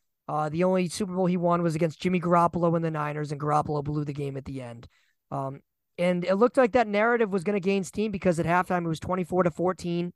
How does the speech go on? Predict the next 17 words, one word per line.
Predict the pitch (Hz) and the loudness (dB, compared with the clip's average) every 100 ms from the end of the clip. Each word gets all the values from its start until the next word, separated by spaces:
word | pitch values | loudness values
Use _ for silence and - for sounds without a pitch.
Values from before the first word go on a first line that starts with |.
| - | -8
Eagles | 175 175 | -4 -2
were | 151 175 | 0 -2
in | |
front, | 160 175 160 160 _ _ _ _ _ _ - | 0 2 2 0 _ _ _ _ _ _ -6
uh, | 143 | -4
and | 147 160 | -4 -4
the | |
Chiefs | 151 208 175 | -2 -2 0
looked | 190 147 | 0 0
dead | 170 165 | 0 0
for | 151 | -2
the | |
most | 143 147 - | -2 -2 -2
part. | 131 | -8
Mahomes | 135 143 170 | -4 0 0
was | 151 | -2
hobbling | 139 165 170 165 175 165 | -2 2 4 4 0 -2